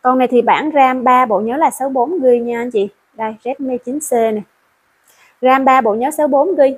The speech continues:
và pin của nó cũng là năm ngàn mAh luôn ha.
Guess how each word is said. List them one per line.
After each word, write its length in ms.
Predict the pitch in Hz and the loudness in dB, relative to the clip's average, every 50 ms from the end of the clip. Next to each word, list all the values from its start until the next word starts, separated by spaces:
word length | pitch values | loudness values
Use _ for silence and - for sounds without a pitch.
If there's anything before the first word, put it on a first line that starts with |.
| - - | -6 -8
và 180 | 208 226 220 208 | -6 -4 -4 -2
pin 140 | 247 254 262 | -2 -4 -4
của 100 | 254 240 | -4 -6
nó 220 | 233 233 233 277 320 | -6 -6 -6 -6 -6
cũng 220 | - - - 277 | -8 -8 -6 -4
là 160 | 311 302 269 | -4 -4 -2
năm 300 | 240 240 247 240 247 247 | -2 -4 -4 -4 -4 -4
ngàn 260 | 240 226 214 202 208 | -4 -4 -4 -4 -2
mAh 560 | 220 240 240 233 240 240 233 220 240 233 233 233 | -2 -2 0 0 -2 -4 -2 -2 -2 0 0 0
luôn 180 | 233 233 233 | -2 -2 -4
ha. 160 | 247 277 277 | -4 -6 -8